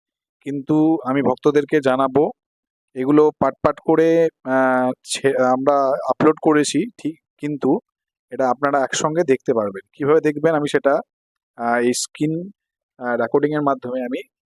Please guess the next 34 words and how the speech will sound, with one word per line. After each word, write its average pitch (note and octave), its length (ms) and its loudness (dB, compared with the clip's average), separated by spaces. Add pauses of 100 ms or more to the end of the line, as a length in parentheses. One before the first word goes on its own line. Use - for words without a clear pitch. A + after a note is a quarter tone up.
(100)
জানাচ্ছি। A#2 440 -4 (920)
প্রথমে D#3 320 -2
আমরা C#3+ 260 2
চলে C#3+ 220 2
যাব C#3 140 4
YouTube-এ। C#3 600 -2 (720)
তাই B2 120 -2
আমি C#3 100 0
এখান D3 140 0
থেকে D3 120 0
YouTube C#3+ 300 2
সার্চ - 260 -2
করে C#3+ 200 2
নেব। C#3 320 0
এবার C3 220 2
YouTube-এ C#3 500 2 (320)
চলে C#3 220 2
এলাম। C3 240 0 (720)
চলে C#3 220 2
এলা-, D3 340 0
আহ, B2+ 240 2
চলে D3 200 4
আসার D3+ 240 0 (120)
পর C#3 220 2 (840)
যদি D#3 440 -2
এই D3+ 200 2
এরকম D3+ 320 2
একটা D#3 200 0
হোম C#3+ 220 -2
গ্রুপ D3+ 220 2
আসবে, C3+ 320 -2
সেখানে D#3+ 380 -2
এই D3+ 140 -2
যে, D#3 220 0